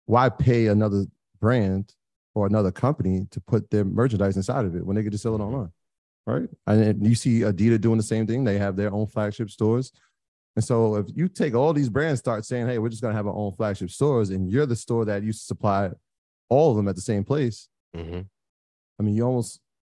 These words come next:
Speaker 1: kinda become irrelevant, right? Like, we saw Eastbay was one of the brands that was under them, and Eastbay doesn't exist anymore, right? So they have a few other brands under them, Champs and, and, um, not Champs,
Speaker 2: Rest
Speaker 1: but
Speaker 2: in
Speaker 1: Finish
Speaker 2: peace.
Speaker 1: Line. They, these, these are brands that are underneath them, and they,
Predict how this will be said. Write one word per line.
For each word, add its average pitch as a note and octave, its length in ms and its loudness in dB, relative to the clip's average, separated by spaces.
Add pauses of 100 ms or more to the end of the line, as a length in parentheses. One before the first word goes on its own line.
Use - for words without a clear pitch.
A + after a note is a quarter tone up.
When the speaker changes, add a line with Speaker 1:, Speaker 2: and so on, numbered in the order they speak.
(120)
Speaker 1:
kinda C3+ 240 0
become G2+ 580 -2 (480)
irrelevant, G#2 460 -2
right? A#2+ 260 -2
Like, G2 140 -2
we G#2+ 100 0
saw A2+ 320 0 (420)
Eastbay B2+ 320 2
was G#2+ 140 2
one G#2+ 160 0
of G#2 60 0
the G2+ 80 0
brands G#2 300 -2
that G2+ 100 -2
was F#2+ 80 -6
under G#2 180 -4
them, A2+ 220 -2
and F#2+ 160 -2
Eastbay G2+ 500 -4 (340)
doesn't G#2 220 0
exist A2+ 260 0
anymore, F2+ 380 -2 (580)
right? G2+ 160 0
So G#2 120 0
they A2 100 6
have A#2 180 4
a F2 60 -6
few B2+ 240 2
other G#2 140 2
brands G2 280 2
under F#2+ 160 0
them, F2 200 -2
Champs G2 420 -2
and, F#2 140 -2
and, F#2+ 200 -6
um, G#2 200 0
not B2+ 160 0
Champs, F#2+ 240 0
Speaker 2:
Rest - 0 -
Speaker 1:
but F2 100 -2
Speaker 2:
in - 40 -4
Speaker 1:
Finish A2 200 2
Speaker 2:
peace. - 180 -4
Speaker 1:
Line. - 80 -20 (200)
They, B2 160 4 (240)
these, D3+ 160 2
these C#3 200 2
are C3 60 2
brands A#2 300 2
that G#2+ 100 0
are - 80 -8
underneath A2 340 -2
them, G#2+ 220 0
and G2+ 80 0
they, G2+ 140 -2